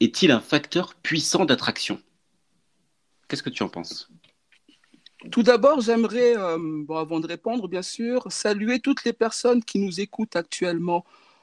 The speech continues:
Speaker 2: en direct et celles qui nous réécouteront,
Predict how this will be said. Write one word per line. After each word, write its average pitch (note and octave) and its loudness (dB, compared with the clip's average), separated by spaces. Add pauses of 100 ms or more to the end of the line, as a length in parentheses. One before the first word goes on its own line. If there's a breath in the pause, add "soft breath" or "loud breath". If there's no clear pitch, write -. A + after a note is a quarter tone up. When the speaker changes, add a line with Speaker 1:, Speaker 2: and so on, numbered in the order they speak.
(160 soft breath)
Speaker 2:
en D3+ 0
direct F3 -2 (720 loud breath)
et G3+ 6
celles C#4 6
qui - 6
nous A#3+ 10
réécouteront, B3+ 2